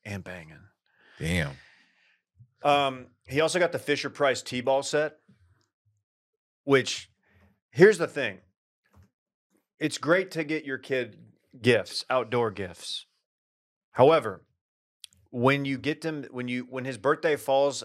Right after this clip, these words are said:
Speaker 1: um, at the beginning of a week where it's about to be four days of just awful weather, it's tough because now he wants to do everything inside the house, uh, including take batting practice in the home.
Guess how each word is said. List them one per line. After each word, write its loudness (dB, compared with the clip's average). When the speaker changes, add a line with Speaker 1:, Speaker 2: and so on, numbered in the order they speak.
Speaker 1:
um, -4
at -6
the -8
beginning -4
of -10
a -6
week -8
where 4
it's -6
about 0
to -12
be -6
four -4
days 0
of -8
just -10
awful -2
weather, -6
it's -2
tough 0
because -8
now -2
he -2
wants -2
to -12
do -2
everything -4
inside -4
the -6
house, -10
uh, 0
including 0
take 2
batting 0
practice -12
in -2
the 2
home. -2